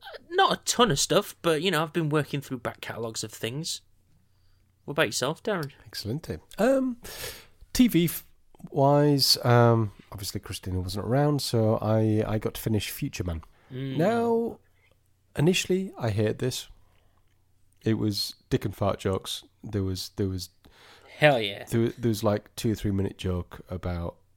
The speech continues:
Speaker 2: about a guy coming on somebody else's leg. And I was like, "You know what? This isn't for me. This really isn't for me." And then I watched the second one. I'm like, "Uh," and then, and then they started to dial it back a bit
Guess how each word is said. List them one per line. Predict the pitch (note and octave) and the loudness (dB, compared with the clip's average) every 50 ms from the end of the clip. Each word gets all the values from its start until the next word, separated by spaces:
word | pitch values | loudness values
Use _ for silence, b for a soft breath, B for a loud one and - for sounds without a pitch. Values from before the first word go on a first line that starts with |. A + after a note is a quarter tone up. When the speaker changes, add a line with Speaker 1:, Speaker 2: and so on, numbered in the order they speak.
| _ _ - | _ _ -14
Speaker 2:
about | F#2 F2 - F2+ F2 - - _ _ _ - - | -12 -8 -8 -6 -8 -8 -10 _ _ _ -20 -16
a | - | -10
guy | - F#2+ F2 E2+ E2+ E2 | -6 -6 -4 -4 -6 -8
coming | - E2+ E2 E2+ E2+ | -8 -10 -8 -8 -6
on | E2+ E2+ | -8 -8
somebody | - - F2 F2 E2+ | -8 -8 -8 -8 -8
else's | D#2+ D#2+ - - E2+ D2+ | -8 -8 -10 -10 -12 -10
leg. | F2+ F2 E2 D2+ - - - _ _ _ _ _ _ _ _ _ _ _ _ _ _ _ _ _ _ _ _ - - - | -10 -10 -10 -10 -14 -20 -20 _ _ _ _ _ _ _ _ _ _ _ _ _ _ _ _ _ _ _ _ -14 -10 -6
And | G2+ G2 | -4 -2
I | G2 | 0
was | G#2 G2 G#2 | 0 0 0
like, | A#2 A#2+ - | 0 0 -2
"You | C#3+ C#3 C3+ | -2 -2 0
know | C#3 C#3 C3+ | 2 2 2
what? | C3+ C3+ B2 | 2 2 0
This | B2 G#2+ A2 | -2 -4 -4
isn't | G#2+ G2 G2 F#2+ - | -4 -4 -4 -6 -8
for | - F2+ | -10 -10
me. | E2+ E2+ E2 D#2+ | -8 -6 -6 -8
This | - F2 E2+ - | -8 -10 -10 -8
really | F#2 E2+ E2+ E2+ | -6 -6 -6 -6
isn't | D#2+ - E2 - | -8 -8 -12 -14
for | - - | -14 -12
me." | E2+ D#2+ D#2+ E2 - B B B B B B B B B B B | -10 -10 -10 -10 -12 B B B B B B B B B B B
And | C#3+ C#3+ | 4 6
then | D#3 D#3+ D#3 | 6 6 6
I | D3 | 6
watched | D3 C3+ A#2+ B2 | 4 4 2 0
the | B2 | -4
second | - - G2 F2+ - - E2 | -2 -2 -4 -4 -6 -6 -6
one. | E2+ F2+ | -4 -4
I'm | F#2 G2 | -2 -2
like, | G#2+ A#2 - - - | -2 -4 -6 -6 -6
"Uh," | C#3 C#3 C#3+ C#3 C#3 C#3 C#3 C3+ C3+ C#3 C3+ C3 - | -4 -4 -2 -2 -2 -2 -2 -2 -4 -4 -6 -6 -2
and | C#3+ C3 B2 | 0 4 6
then, | B2 B2 B2 C3 - | 6 6 6 4 0
and | C3 C#3+ D#3+ | 0 0 2
then | F3+ F#3+ F#3+ | 2 2 2
they | G3 F#3 | 2 0
started | - - F#3 D3+ E3+ - | -2 -2 -4 -6 -6 -6
to | - | -4
dial | - D#3+ D3+ D3+ D3 | -2 0 0 0 0
it | - - | -2 -2
back | E3+ D3 - - | -4 -6 -6 -6
a | A#2+ | -8
bit | G#2+ E2+ - - | -6 -6 -6 -8